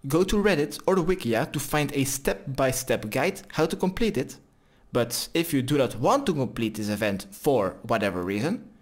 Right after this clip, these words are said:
no worries, you will have to complete it in January anyway, when it gets released as a quest. And that will sum up this week's updates of Old School RuneScape.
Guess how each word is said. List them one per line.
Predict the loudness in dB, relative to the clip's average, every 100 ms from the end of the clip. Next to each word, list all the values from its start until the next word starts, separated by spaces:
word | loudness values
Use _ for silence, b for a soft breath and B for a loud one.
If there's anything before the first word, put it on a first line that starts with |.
| b b 2
no | 4 4
worries, | 4 2 0 -4 -12 b b
you | 0
will |
have | 2 0
to | 0
complete | -2 2 2 4
it | 0 -4 -2
in | 0 2
January | 2 2 2 2 2
anyway, | 0 2 2 0 B B B
when | 0
it | 0
gets | 2 0 0
released | -2 0 0 -2 -6 -10 -10
as | -8 -6 -8
a | -10
quest. | -4 -2 -2 -6 -14 _ _ _ _ _ _ -2
And | 2
that | 2 2
will | 0
sum | 2 2 2
up | 2 0 -2
this | -2 0
week's | 0 0 -2 -2
updates | -2 0 -2 -2 -2
of | -4 -2
Old | 2 2
School | 2 -2 -2
RuneScape. | 0 0 0 -2 -2